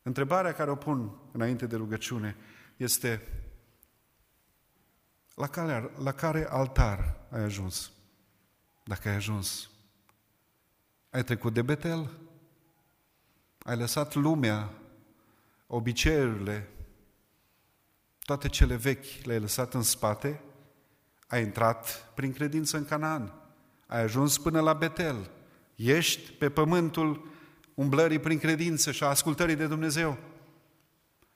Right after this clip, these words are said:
Sau încă nici la Betel n-ai ajuns?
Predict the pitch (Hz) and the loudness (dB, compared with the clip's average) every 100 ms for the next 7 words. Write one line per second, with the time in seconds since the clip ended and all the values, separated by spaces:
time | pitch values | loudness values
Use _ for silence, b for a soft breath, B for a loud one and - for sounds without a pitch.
0 | _ - - 220 233 208 185 170 165 165 | _ 4 8 8 6 2 0 0 -2 0
1 | 143 135 139 131 123 113 101 104 95 - | 0 0 0 -2 0 -2 -2 -4 0 0
2 | - | 0